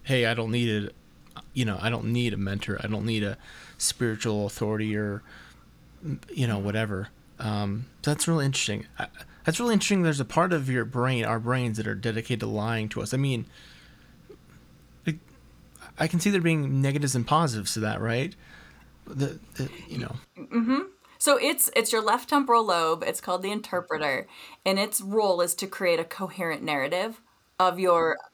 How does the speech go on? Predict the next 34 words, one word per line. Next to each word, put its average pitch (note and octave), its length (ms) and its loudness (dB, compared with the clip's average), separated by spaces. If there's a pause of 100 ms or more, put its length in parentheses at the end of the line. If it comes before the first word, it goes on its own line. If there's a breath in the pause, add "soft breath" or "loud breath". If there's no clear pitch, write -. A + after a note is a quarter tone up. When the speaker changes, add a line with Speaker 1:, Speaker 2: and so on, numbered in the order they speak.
(120)
Speaker 2:
of G3 240 4
your G3 220 6
experience. C3 760 -2
Speaker 1:
Yeah. A2+ 280 4 (280 loud breath)
Speaker 2:
And G3+ 220 2
so F#3+ 480 4 (140)
I B3 220 6
can, A3 360 0 (260)
I B3+ 140 2
can D4 140 2
do A3+ 100 4
an G3 80 0
experiment, C#3+ 560 -2
and F#3+ 100 -2
I G3 120 2
can A3+ 240 2
make F#3 280 -2
you, D#3+ 440 -2
I A3 80 4
can B3+ 160 4
make A3 240 4
you F#3 80 -6
do E3 180 -4
something. - 480 -4
Like, F#3 140 0
this C4+ 100 6
is C#4 60 -2
what D4 160 0
con G#3 280 4
artists D#3 360 2
kinda D#3+ 240 -4
tap - 280 -2
into, - 460 -4
right? F#3+ 260 0